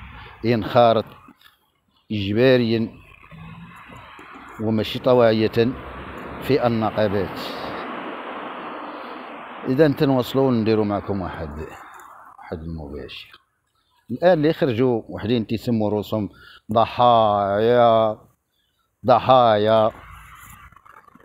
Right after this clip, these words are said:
النظامين ما قبل <laughs> وتيقلبوا على الطبلة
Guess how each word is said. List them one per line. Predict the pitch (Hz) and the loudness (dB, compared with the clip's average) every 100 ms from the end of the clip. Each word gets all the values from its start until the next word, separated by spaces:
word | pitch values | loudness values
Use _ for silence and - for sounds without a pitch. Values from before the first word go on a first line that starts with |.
| - - - 127 | -20 -20 -8 -2
النظامين | 143 135 139 135 143 147 143 147 | 2 4 6 6 6 4 4 4
ما | 147 | 4
قبل | - 143 135 117 - - - 147 131 - | 6 4 6 4 2 -8 -6 -2 -2 -2
<laughs> | - - - - - 120 | -14 -14 -14 -14 -6 -4
وتيقلبوا | 127 147 - 147 147 147 147 | 2 2 4 4 6 6 6
على | 160 | 4
الطبلة | - 147 135 120 | 4 2 4 4